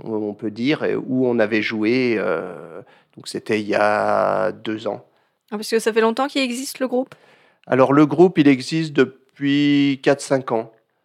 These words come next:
Speaker 1: Donc, on a fait quel-, quelques prestations. Donc, euh, sur, euh,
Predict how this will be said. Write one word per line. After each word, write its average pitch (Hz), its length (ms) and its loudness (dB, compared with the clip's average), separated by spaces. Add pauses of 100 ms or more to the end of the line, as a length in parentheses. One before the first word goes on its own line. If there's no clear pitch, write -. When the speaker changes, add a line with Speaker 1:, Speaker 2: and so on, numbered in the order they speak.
(560)
Speaker 1:
Donc, 113 300 -6
on 113 120 -2
a 113 80 2
fait 120 280 0
quel-, 120 320 -2 (200)
quelques 131 480 4
prestations. 131 800 0
Donc, 110 400 -4
euh, 110 180 0
sur, 110 420 -6
euh, 101 340 2